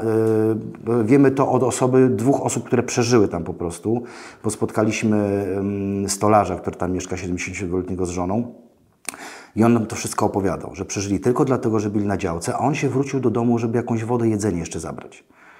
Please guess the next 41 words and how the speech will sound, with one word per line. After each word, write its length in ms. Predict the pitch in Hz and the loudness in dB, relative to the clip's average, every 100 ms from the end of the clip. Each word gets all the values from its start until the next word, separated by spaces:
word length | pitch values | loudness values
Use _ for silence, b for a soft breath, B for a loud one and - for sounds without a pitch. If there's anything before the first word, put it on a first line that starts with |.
| b b | b b
No 80 | 151 | 0
i 20 | |
został 220 | 160 165 | 0 2
złapany 300 | 147 147 135 | 2 2 2
przez 200 | 127 113 | 2 0
Rosjan. 400 | 90 64 - - - - | -2 -6 -12 -16 -16 -8
Ale 260 | 98 101 | -4 -4
oficer 380 | - 107 131 131 | -4 -6 -2 0
rosyjski 340 | 117 - 113 101 | 0 -4 -6 -4
był 160 | 98 | -4
tak 300 | 95 147 120 | 0 0 0
zmęczony 540 | 98 101 92 107 92 87 | -2 -2 -2 -2 -2 -4
już 320 | 85 - 95 | -6 -8 -4
mordowaniem, 760 | 95 92 92 90 85 110 135 - B B B B B - | -4 -2 0 0 -2 -4 -4 -8 B B B B B -4
że 160 | 131 | 0
spytał 320 | 147 147 156 151 | 0 0 2 2
go 100 | 143 | 2
tylko, 240 | 147 143 | 2 0
czy 260 | 143 151 147 | 2 2 2
ty 200 | 147 170 | 2 2
jesteś, 320 | 165 160 - | 2 0 0
em, 420 | 143 143 147 147 | 4 4 4 2
patriotą. 480 | 160 160 120 85 90 | 0 4 2 2 -2
On 80 | 92 | -4
tak 160 | 120 | -6
mówi, 120 | 135 | -4
byłem, 380 | 98 95 104 131 | 0 4 6 6
jestem 280 | 92 - 139 | 4 2 2
i 80 | 170 | 2
będę 220 | 175 113 | 4 4
ukraińskim 480 | 92 95 95 95 143 | 4 2 -2 -2 -4
patriotą. 520 | 143 131 92 - - - b b b b b b | -2 0 0 -2 -14 -18 b b b b b b
A 80 | 151 | 4
ile 100 | 143 | 4
masz 200 | 107 - | 2 -4
lat? 240 | - - _ - | -10 -14 _ -6
No 60 | |
siedemdziesiąt 440 | 127 151 139 113 85 | -2 0 0 0 -4
dwa. 180 | 95 - B - | -8 -14 B -2
No 60 | |
to 320 | 156 143 - | 0 0 -4